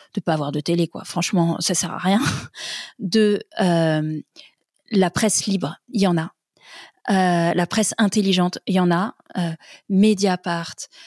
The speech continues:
Euh, moi, je suis accro à Courrier International. Je, je, voilà, je, je, j'ai pas besoin de plus.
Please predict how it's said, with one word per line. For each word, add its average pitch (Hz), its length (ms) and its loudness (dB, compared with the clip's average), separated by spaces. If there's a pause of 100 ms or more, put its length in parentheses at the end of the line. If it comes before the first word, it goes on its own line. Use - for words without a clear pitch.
(240)
Euh, 170 260 -2
moi, 202 220 4
je 226 80 -2
suis - 340 -2 (140)
accro 220 560 -2
à 185 120 -2
Courrier 196 280 -2
International. 175 600 -4 (720)
Je, 185 280 -2
je, 160 520 0
voilà, 202 300 0
je, 175 260 -2
je, 165 320 -4
j'ai 165 160 -2
pas 185 140 0
besoin 175 160 0
de 160 60 -4
plus. - 340 -6